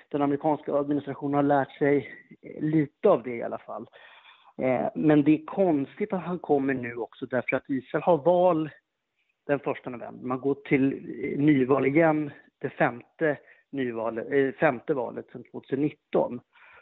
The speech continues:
Och, eh, så han träffar ju i princip en premiärminister som är interim premiärminister. Han har liksom inget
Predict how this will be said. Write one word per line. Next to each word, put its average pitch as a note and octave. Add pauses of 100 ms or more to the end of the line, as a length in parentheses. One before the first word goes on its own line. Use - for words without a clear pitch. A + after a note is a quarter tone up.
(260)
Och, -
eh, C3
så -
han C#3
träffar -
ju F3+
i F3
princip D#3
en B2+
premiärminister C3+
som C3+
är A#2+ (560)
interim C#3+
premiärminister. B2
Han C3+
har D#3
liksom C#3
inget A#2+